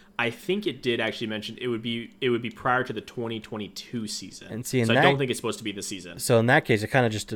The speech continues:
Speaker 2: the cover athlete kinda depends on who does well this season, you know?
Speaker 1: That's
Speaker 2: But
Speaker 1: a good point.
Speaker 2: and,
Speaker 1: I,
Speaker 2: and
Speaker 1: but
Speaker 2: it
Speaker 1: I also
Speaker 2: depends
Speaker 1: know, I
Speaker 2: Go
Speaker 1: also
Speaker 2: ahead.
Speaker 1: know some other people who aren't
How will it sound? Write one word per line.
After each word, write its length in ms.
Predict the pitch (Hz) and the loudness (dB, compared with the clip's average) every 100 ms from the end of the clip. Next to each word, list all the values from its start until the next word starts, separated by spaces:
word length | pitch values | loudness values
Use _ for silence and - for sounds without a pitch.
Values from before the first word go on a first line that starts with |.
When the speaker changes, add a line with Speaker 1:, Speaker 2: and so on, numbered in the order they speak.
| - | -4
Speaker 2:
the 80 | 113 | -4
cover 280 | - 135 120 | 4 6 6
athlete 480 | 104 - 101 - - | 4 -2 -6 -6 -6
kinda 240 | 113 104 | -2 -2
depends 340 | 98 - 107 | -2 0 2
on 140 | 98 95 | 2 0
who 160 | 110 | 2
does 200 | 104 98 | 2 0
well 200 | 107 101 95 | 0 -2 0
this 140 | - | -6
season, 300 | - - - | -8 -10 -8
you 120 | 101 | -6
know? 200 | 95 76 - - - - - - - - | -6 -8 -12 -18 -20 -20 -20 -20 -10 2
Speaker 1:
That's 140 | 160 | 8
Speaker 2:
But 60 | 170 | 8
Speaker 1:
a 60 | 160 | 8
good 40 | - | 0
point. 320 | 156 110 101 | -2 -2 6
Speaker 2:
and, 360 | 180 202 180 143 | 10 12 12 10
Speaker 1:
I, 20 | |
Speaker 2:
and 260 | - 196 - | 6 8 8
Speaker 1:
but 120 | 170 | 8
Speaker 2:
it 100 | 165 | 8
Speaker 1:
I 60 | 165 | 8
also 160 | 160 | 8
Speaker 2:
depends 60 | 147 | 6
Speaker 1:
know, 320 | 131 123 104 - - - - | 4 4 0 -8 -20 -14 0
I 60 | |
Speaker 2:
Go 40 | 131 | 2
Speaker 1:
also 100 | 170 | 2
Speaker 2:
ahead. 60 | |
Speaker 1:
know 60 | 151 | 2
some 180 | 135 127 | 0 -2
other 180 | 123 135 | 0 0
people 360 | 135 123 117 | 0 -2 0
who 460 | 107 123 110 107 104 110 | 0 2 2 0 -4 -4
aren't 300 | 113 110 | -2 -2